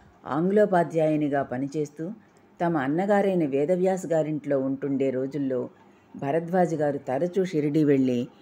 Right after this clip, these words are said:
సాయినాథుని దర్శించి వస్తుండేవారు. తమ గదిలో ఒక పెద్ద సాయి పటాన్ని పెట్టుకుని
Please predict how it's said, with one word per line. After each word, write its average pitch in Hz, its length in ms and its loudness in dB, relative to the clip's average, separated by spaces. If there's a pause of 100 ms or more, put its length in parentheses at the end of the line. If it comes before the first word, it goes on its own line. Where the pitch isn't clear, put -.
(220)
సాయినాథుని 175 720 2
దర్శించి 147 480 -2
వస్తుండేవారు. 131 760 -4 (680)
తమ 147 160 2
గదిలో 160 380 2
ఒక 160 160 -2
పెద్ద 131 300 -4
సాయి 165 340 -4
పటాన్ని 151 440 -2
పెట్టుకుని 131 560 -6